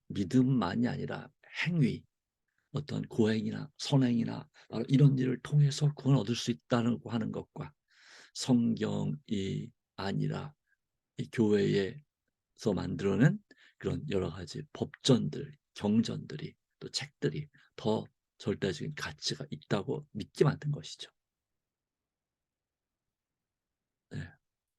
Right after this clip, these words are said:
우리는 정신 차리지 않으면 여기에 그냥 속을 수밖에 없습니다. 그러나 우리는 이,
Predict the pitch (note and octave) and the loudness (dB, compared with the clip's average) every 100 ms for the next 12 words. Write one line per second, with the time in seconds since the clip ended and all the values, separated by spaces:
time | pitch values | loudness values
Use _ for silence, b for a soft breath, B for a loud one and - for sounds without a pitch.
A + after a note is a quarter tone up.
0 | _ _ _ - G#2 G#2+ A2 A2+ - - | _ _ _ -4 0 0 0 -4 -8 -10
1 | G2 - G2+ - G2 D2 - - - A2+ | -10 -6 -6 -6 -10 -10 -10 -8 -2 2
2 | F3 G#3 - E2 F2+ - G2 F#2+ - - | 2 2 -4 -4 -6 -4 -6 -6 -8 -6
3 | A2+ - - G2+ - - A#2 b b b | -6 -6 -10 -14 -10 -10 -12 b b b
4 | - - - D3+ - - - - _ _ | -18 -12 -10 -10 -10 -14 -16 -18 _ _
5 | _ _ _ _ _ _ _ _ _ _ | _ _ _ _ _ _ _ _ _ _
6 | _ _ _ _ _ _ _ _ _ _ | _ _ _ _ _ _ _ _ _ _
7 | _ _ _ _ _ _ _ - - F2+ | _ _ _ _ _ _ _ -4 0 0
8 | F#2 - - _ _ _ _ _ _ _ | 0 -6 -10 _ _ _ _ _ _ _
9 | _ - G2 F#2+ B2 D3 _ _ _ _ | _ -6 -4 0 0 -2 _ _ _ _
10 | _ _ - - - | _ _ -8 -6 -6